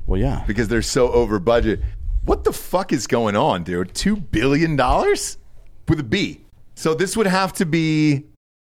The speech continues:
Speaker 2: the fifth highest grossing movie of all time just to break even. The fucked up thing is, this isn't Variety. Um, the fucked up thing is when I read this,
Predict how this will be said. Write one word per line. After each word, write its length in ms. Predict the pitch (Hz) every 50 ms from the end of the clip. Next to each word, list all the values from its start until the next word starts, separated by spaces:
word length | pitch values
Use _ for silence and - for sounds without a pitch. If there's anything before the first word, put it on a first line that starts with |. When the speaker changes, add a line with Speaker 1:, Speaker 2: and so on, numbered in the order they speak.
| - - _ _ _ _ _ _ _ _ _ _ _ _ _ _ _ _
Speaker 2:
the 100 | 139 127
fifth 400 | - - - 170 151 147 - -
highest 440 | - 165 165 165 170 156 143 - -
grossing 360 | 139 143 139 - - 127 117
movie 380 | 110 113 120 127 117 117 120
of 120 | 110 98 -
all 240 | - - 117 117 113
time 480 | - - - 113 110 107 104 104 98 - - _ - - - _
just 400 | - 85 101 127 143 147 - -
to 100 | - 151
break 440 | 120 101 127 123 123 127 107 - - 135
even. 400 | 123 135 143 156 170 175 185 - - - - _ -
The 80 | -
fucked 360 | 151 - - 285 285 - - 370
up 140 | - -
thing 180 | - 160 165 175
is, 80 | 190 180
this 140 | 143 131
isn't 200 | 180 175 151 143
Variety. 500 | 104 98 85 87 92 92 85 80 80 82 - -
Um, 300 | 110 110 110 107 110 - -
the 160 | 98 120 120
fucked 340 | 117 - - - 254 254 -
up 80 | 185 143
thing 120 | - 156 139
is 100 | 123 107
when 120 | 127 123
I 60 | 117
read 240 | 113 117 131 156 -
this, 320 | 123 104 95 90 - -